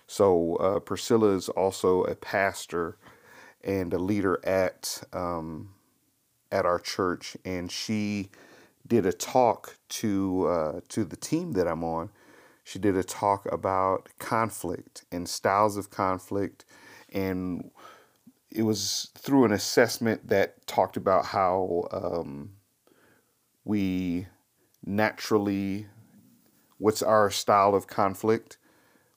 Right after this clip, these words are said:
What do we gravitate towards? And how do we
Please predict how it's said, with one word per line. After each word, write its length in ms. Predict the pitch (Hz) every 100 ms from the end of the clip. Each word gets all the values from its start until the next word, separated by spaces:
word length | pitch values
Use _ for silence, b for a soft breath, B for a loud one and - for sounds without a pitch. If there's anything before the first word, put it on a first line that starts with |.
| -
What 120 | 104
do 80 | 98
we 120 | 95
gravitate 640 | 104 98 98 - 113 104
towards? 520 | - 113 113 113 -
And 680 | - 98 92 90 90 90 90 b b b b
how 320 | - - 107 110
do 160 | 110
we 560 | 95 98 95 92 98